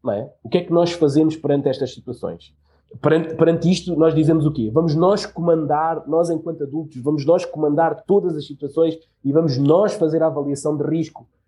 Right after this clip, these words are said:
para esta criança, porque ela eventualmente, sei lá, o meu filho tem cinco anos. Ele não sabe avaliar todos os riscos, não é? Ele ainda não sabe muito bem avaliar o risco de, de passar uma estrada. E agora o que é que eu vou fazer?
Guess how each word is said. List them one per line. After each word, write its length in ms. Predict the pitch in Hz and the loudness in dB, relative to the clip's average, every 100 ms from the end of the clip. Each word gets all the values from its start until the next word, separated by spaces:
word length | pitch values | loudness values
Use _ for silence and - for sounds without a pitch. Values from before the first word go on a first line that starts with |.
| _ - | _ 0
para 80 | 143 | 2
esta 240 | 165 160 | 2 0
criança, 420 | 147 139 127 143 | -2 0 -2 -2
porque 220 | 151 131 160 | -6 0 2
ela 180 | 147 | 4
eventualmente, 600 | 147 151 147 143 147 156 151 | 2 2 0 0 2 0 -2
sei 160 | 156 | -2
lá, 140 | 135 110 | -2 -2
o 40 | |
meu 120 | 139 | -4
filho 160 | 139 147 | -6 -12
tem 120 | 156 | -12
cinco 300 | 143 151 135 | -8 -6 -2
anos. 240 | 98 92 _ _ _ _ _ _ _ _ 127 | -4 -6 _ _ _ _ _ _ _ _ -4
Ele 140 | 123 | 2
não 140 | 143 143 | 2 4
sabe 240 | 143 147 | 2 4
avaliar 340 | 151 156 156 | 4 4 4
todos 220 | 156 165 151 | 2 0 2
os 140 | 214 | 0
riscos, 360 | 180 156 - 107 | 0 -2 -6 -12
não 100 | 98 | -8
é? 140 | 110 | -2
Ele 120 | 120 | 0
ainda 200 | 127 127 | 0 0
não 120 | 139 | 2
sabe 260 | 131 139 139 | 2 0 0
muito 160 | 143 123 | -2 0
bem 160 | 143 | 0
avaliar 320 | 143 139 139 | 0 -2 -2
o 60 | 143 | -2
risco 280 | 143 143 139 | -4 -6 -6
de, 220 | 131 135 | -8 -10
de 60 | 123 | -8
passar 280 | 135 135 | -4 -2
uma 120 | 139 185 | -2 -4
estrada. 520 | - 156 151 143 147 _ - | 0 2 2 0 -4 _ -2
E 60 | 143 | 2
agora 140 | 180 | 2
o 20 | |
que 80 | 180 | 0
é 20 | |
que 80 | 175 | 0
eu 60 | 170 | 0
vou 100 | 180 | 0
fazer? 420 | 175 127 95 | -2 -2 -6